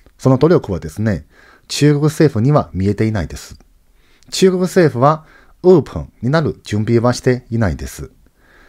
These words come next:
そして人工知能の分析結果ですが、今年の冬、そして来年の春にかけて、特に旧正月以降ですね、中国の感染者は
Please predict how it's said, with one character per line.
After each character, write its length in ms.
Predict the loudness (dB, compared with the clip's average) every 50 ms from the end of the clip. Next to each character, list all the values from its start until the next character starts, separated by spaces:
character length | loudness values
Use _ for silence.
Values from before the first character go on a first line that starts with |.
| _ _ _ _
そ 200 | -20 -6 -2 -2
し 80 | 0 2
て 280 | 2 2 2 0 -2 _ _
人 260 | -4 -2 0 0 0
工 340 | -2 0 2 4 4 4 2
知 240 | 0 -4 -6 -2 0
能 100 | 0 0
の 120 | 0 0
分 220 | -2 0 0 0 0
析 240 | 0 0 0 0 0
結 220 | -2 -2 -4 -4
果 160 | -4 -8 -6
で 100 | -6 -8
す 140 | -10 -8 -2
が、 300 | 0 2 2 2 0 -4 _ _ _ _ _ _ _ _ _ _ _ -4
今 120 | 0 2
年 280 | 2 2 0 2 2 2
の 260 | 2 2 2 0 _ _ _ _ _ _
冬、 460 | _ -4 0 2 4 4 2 0 -4 _ _ _ _ _ _ _ _ _ _ _ _ _ _ -12
そ 160 | -8 -8 -6
し 60 | -2
て 200 | 0 0 0 2
来 160 | 2 2 2
年 100 | 2 2
の 120 | 0 -2 -4
春 280 | -6 -6 -2 0 0 0
に 80 | -2 -4
か 140 | -6 -6
け 120 | -4 -4 -2
て、 320 | 0 2 2 0 0 -6 _ _ _ _ _ _ _ _ _ _ _ -4
特 260 | 0 0 0 2 0
に 260 | 0 -2 -2 -4 -6 -10 _ _ -20 -18
旧 260 | -4 2 2 4 4
正 180 | 4 2 0 0
月 340 | 0 -2 -6 -8 -8 -6 -6
以 120 | -6 -6
降 240 | -6 -6 -6 -6 -6
で 120 | -8 -14
す 140 | -12 -6 -4
ね、 200 | -2 -2 -4 -6 _ _ _ _ _ _ _ _ _ _ _ _ _
中 240 | -8 -2 0 0 0
国 120 | 0 0
の 80 | -4 -4
感 260 | -4 -2 -2 -2 0
染 200 | 0 -2 -2 -2
者 180 | -2 -2 -2 0
は 240 | 0 0 0 -2